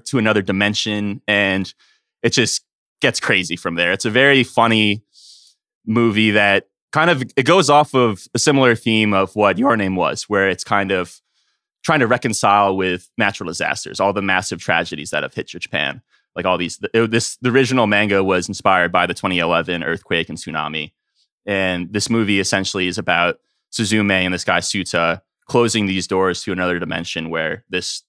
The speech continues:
supernatural creature is, that nobody else can see, is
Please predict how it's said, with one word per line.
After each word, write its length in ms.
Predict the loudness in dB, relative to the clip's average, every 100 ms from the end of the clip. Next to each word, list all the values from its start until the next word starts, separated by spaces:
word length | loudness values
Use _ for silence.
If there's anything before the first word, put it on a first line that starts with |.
| _
supernatural 600 | -6 -6 -2 -2 -2 -6
creature 480 | -6 -8 -6 -6 -2
is, 400 | -2 -2 -4 -4 -2
that 100 | 0
nobody 260 | 0 2
else 180 | 0 -2
can 100 | -6
see, 440 | -8 -4 -2 -4 -6 _ _ _ _ -6
is 480 | -2 -2 -4 -6